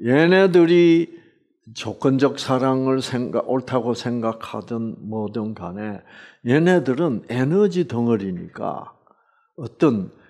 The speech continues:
가시적인 변화 현상을 볼 수가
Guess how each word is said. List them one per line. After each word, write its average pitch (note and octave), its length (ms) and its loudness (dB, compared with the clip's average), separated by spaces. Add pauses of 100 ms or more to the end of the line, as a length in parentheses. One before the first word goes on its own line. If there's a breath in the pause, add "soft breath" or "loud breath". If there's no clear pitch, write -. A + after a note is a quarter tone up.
(140 soft breath)
가시적인 F3+ 1160 -2 (460 soft breath)
변화 C3 800 2
현상을 C#3+ 880 2 (280 loud breath)
볼 F3 180 2
수가 E3 680 2